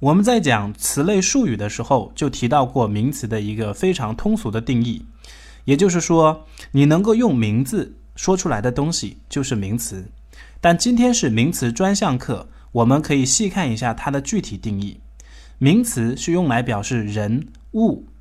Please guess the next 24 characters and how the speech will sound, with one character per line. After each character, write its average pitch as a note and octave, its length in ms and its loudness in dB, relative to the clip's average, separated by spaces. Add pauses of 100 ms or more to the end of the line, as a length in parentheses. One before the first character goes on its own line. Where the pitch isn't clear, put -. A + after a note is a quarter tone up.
(120)
地 G#3+ 160 4
点 G2+ 380 -6 (300)
以 A#2 120 -2
及 A#2+ 160 -2
抽 G#3 260 0
象 G#3+ 220 0
事 E3+ 160 -2
物 C3 100 0
的 G#2+ 120 -4
名 G2 200 -4
称。 C3+ 320 -2 (460)
这 C4 140 0
个 A#3+ 80 2
定 A3+ 180 2
义 A3+ 140 6
呢， D3+ 200 2
还 C3+ 120 -2
是 D#3 100 -2
比 B2 140 -2
较 C3 100 0
好 G#2+ 180 0
理 G2 160 -6
解 A#2 200 -6
的。 - 160 -16